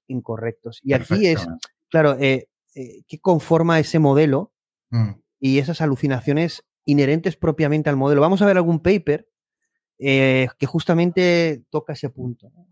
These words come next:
Speaker 1: Eh, vamos a ver papers súper recientes, todo, la, la mayoría son de septiembre de dos mil veintitrés, ¿eh?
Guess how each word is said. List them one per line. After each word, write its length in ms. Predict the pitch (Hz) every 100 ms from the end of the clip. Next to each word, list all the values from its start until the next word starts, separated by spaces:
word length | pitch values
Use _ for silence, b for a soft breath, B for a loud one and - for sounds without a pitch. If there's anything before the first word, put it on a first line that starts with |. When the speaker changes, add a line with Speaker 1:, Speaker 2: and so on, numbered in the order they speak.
| _ 117
Speaker 1:
Eh, 60 | 123
vamos 220 | 170 196
a 60 |
ver 100 | 190
papers 260 | 170 190 202
súper 240 | 156 156
recientes, 400 | 131 - 185 180
todo, 240 | - 190 160
la, 80 | 139
la 80 | 143
mayoría 240 | 139 156
son 100 | 156
de 80 | 180
septiembre 480 | - 127 - 160 180
de 80 | 147
dos 160 | 127
mil 120 | 131 127
veintitrés, 520 | 110 107 107 98
¿eh? 80 | -